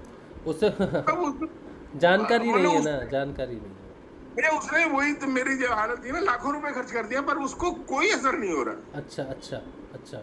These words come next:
Speaker 2: हाँ।
Speaker 1: हम्म, तो ये कुछ दिन पहले हमने प्रचार किया तो हमें एक व्यक्ति मिले।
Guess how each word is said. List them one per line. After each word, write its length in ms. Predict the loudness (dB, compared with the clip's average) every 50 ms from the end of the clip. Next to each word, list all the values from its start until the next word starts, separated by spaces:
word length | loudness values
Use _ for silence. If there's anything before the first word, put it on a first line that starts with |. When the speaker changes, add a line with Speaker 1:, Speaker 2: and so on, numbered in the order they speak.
| -14 -16 -18 -20 -20 -20 -20 -20 -20 -18 -18 -18 -10 -6 -4
Speaker 2:
हाँ। 120 | -4 -4 -4 -8 -12 -16 -18 -18 -18 -18 -18 -20 -20 -20 -20 -16 -14 -12
Speaker 1:
हम्म, 220 | -10 -10 -10 -10 -12 -14 -16 -16 -16 -16 -16 -16 -4 0
तो 220 | 0 0 0 -2 -6
ये 560 | -10 -10 -8 -6 -4 -2 2 4 4 4 4 2 -2 -8 -16 -14 -14 -12 -12 -12 -12 -12 -14 -14 -14 -16 -6 0
कुछ 180 | 2 2 2 2
दिन 160 | 0 0 2
पहले 320 | 4 4 4 6 6 6
हमने 240 | 6 6 6 4 2
प्रचार 400 | 2 2 2 4 4 4 4 4
किया 240 | 2 0 2 4 4
तो 140 | 4 4 4
हमें 240 | 4 4 2 2 0
एक 120 | 0 0
व्यक्ति 360 | 0 0 -2 -2 -2 -4 -2
मिले। 320 | -2 0 0 0 0 -2